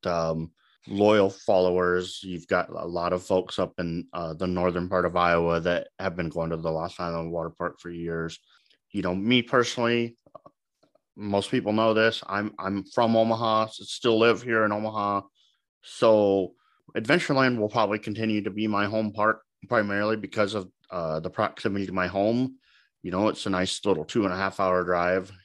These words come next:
uh, for us. So we can get up there and make a day trip easier than we can make a day trip to, say, Lost Island, uh, which is about a four hour drive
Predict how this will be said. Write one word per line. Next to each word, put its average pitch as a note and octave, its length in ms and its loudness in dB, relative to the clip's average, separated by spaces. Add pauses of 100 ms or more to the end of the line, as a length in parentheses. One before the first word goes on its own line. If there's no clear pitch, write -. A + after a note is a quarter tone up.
(220)
uh, F2 200 -4
for F2 240 -2
us. F#2 280 0
So F#2 260 -2
we F2+ 180 -4
can E2+ 320 -8 (520)
get G2+ 120 0
up - 140 2
there F#2+ 100 4
and F2 80 2
make F2+ 140 0
a F#2 60 2
day F2+ 180 0
trip G2 340 0
easier G2 380 -2
than F2+ 160 -4
we F#2 80 -4
can F2 180 -6
make F2 200 -6
a F2 40 -2
day E2+ 200 -2
trip F2+ 320 -4
to, F2+ 160 -2
say, F2 160 -4
Lost E2+ 300 -4
Island, F#2+ 440 0 (480)
uh, E2 160 -4
which E2 240 -6
is F2+ 140 -6
about E2+ 260 -2
a E2 60 -4
four F#2 260 4
hour G2 400 2
drive A2 420 2